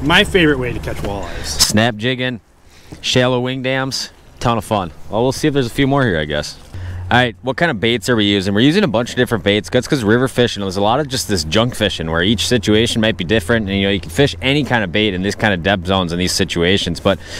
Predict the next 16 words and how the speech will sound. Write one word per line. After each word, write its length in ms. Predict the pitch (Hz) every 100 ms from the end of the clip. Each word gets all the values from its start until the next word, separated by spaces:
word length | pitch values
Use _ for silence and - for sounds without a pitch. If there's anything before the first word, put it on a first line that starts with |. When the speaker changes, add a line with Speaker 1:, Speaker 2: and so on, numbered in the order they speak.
| -
Speaker 2:
you 60 | 113
know, 80 | 117
kind 180 | 160
of 120 | 180 143
the 40 |
confidence 520 | - 117 123 135 107
baits, 260 | - 107 -
which 140 | 95
we're 160 | 92 110
ro-, 240 | 110 104 80
rotating 500 | 107 110 110 101 92
through, 300 | 92 101 98 - -
you 60 | 95
know, 60 | 101
number 280 | 120 143 135
one, 320 | 131 131